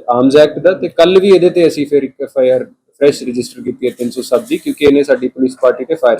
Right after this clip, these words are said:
ਕਰਨ ਦੀ ਕੋਸ਼ਿਸ਼ ਕੀਤੀ। ਇਹਦੇ ਨਾਲ ਹੀ ਮੈਂ ਤੁਹਾਨੂੰ ਦੱਸਣਾ ਚਾਹੁੰਦਾ ਹੈ ਕਿ ਇੱਕ ਮਾਰਚ ਤੋਂ, ਜਿਵੇਂ ਮੈਂ ਤੁਹਾਨੂੰ ਦੱਸਿਆ ਕਿ ਯੁੱਧ ਨਸ਼ਿਆਂ ਵਿਰੁੱਧ ਜਿਹੜਾ ਸ਼ੁ-, ਸ਼ੁਰੂ ਹੋਇਆ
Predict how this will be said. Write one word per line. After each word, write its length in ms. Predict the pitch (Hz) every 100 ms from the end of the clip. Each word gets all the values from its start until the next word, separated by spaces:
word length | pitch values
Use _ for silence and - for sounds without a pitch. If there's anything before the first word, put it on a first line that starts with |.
| -
ਕਰਨ 180 | 110 110
ਦੀ 60 | 104
ਕੋਸ਼ਿਸ਼ 280 | 101 _ _
ਕੀਤੀ। 300 | _ _ _ _ _ _ _ _ _ _ _
ਇਹਦੇ 220 | 190 240 214
ਨਾਲ 300 | 175 180 220
ਹੀ 80 |
ਮੈਂ 140 | 233 226
ਤੁਹਾਨੂੰ 220 | 220 196
ਦੱਸਣਾ 320 | 180 - 196
ਚਾਹੁੰਦਾ 320 | 196 180 185
ਹੈ 100 | 196
ਕਿ 380 | 196 202 202 202 -
ਇੱਕ 220 | 196 -
ਮਾਰਚ 380 | 196 160 151 160 - -
ਤੋਂ, 180 | 160
ਜਿਵੇਂ 180 | 143 151
ਮੈਂ 120 | 160
ਤੁਹਾਨੂੰ 240 | 160 160 139
ਦੱਸਿਆ 320 | 135 - 143
ਕਿ 120 | 139
ਯੁੱਧ 260 | 135 143 147
ਨਸ਼ਿਆਂ 360 | 139 127 135
ਵਿਰੁੱਧ 240 | 131 131 123
ਜਿਹੜਾ 260 | 123 135
ਸ਼ੁ-, 200 | 135 127 - _
ਸ਼ੁਰੂ 320 | - 156 156
ਹੋਇਆ 200 | 127 117